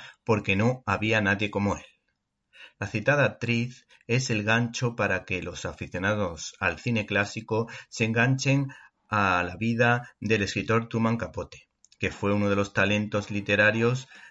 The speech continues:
del nutrido grupo de brillantes escritores estadounidenses, de los que hemos podido disfrutar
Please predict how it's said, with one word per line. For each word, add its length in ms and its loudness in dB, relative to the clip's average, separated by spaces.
del 200 2
nutrido 460 0
grupo 540 2
de 80 0
brillantes 480 0
escritores 520 -4
estadounidenses, 960 -8
de 100 -6
los 140 -6
que 100 -2
hemos 640 0
podido 300 0
disfrutar 720 -2